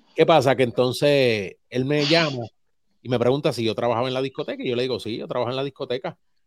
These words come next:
Y, y él me estaba diciendo, me pregunta si había show esa noche.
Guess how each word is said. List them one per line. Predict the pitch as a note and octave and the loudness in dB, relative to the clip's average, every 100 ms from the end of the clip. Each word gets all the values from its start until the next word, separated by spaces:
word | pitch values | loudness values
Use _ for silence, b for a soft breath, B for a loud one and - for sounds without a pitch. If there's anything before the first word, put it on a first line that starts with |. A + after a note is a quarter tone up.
| _ _ _ _ _ _ A#2 | _ _ _ _ _ _ -4
Y, | A2+ G#2+ G2+ F#2+ F2 D#2+ _ _ _ _ _ _ | 0 0 -2 -6 -8 -14 _ _ _ _ _ _
y | A#2 | -4
él | A#2+ | -2
me | C3+ | -2
estaba | C3 D3 D3 | -2 0 0
diciendo, | D3+ C3+ D#3+ D3 C3 | 0 -2 -4 -4 -6
me | A2 | -4
pregunta | C3 D#3 C#3 A2+ | -4 -4 -6 -6
si | G2 | -6
había | F#2+ G2+ A2 | -4 -6 -6
show | G#2+ G#2+ F2+ | -6 -6 -6
esa | - F2+ | -8 -10
noche. | D#2 F2 - | -10 -14 -16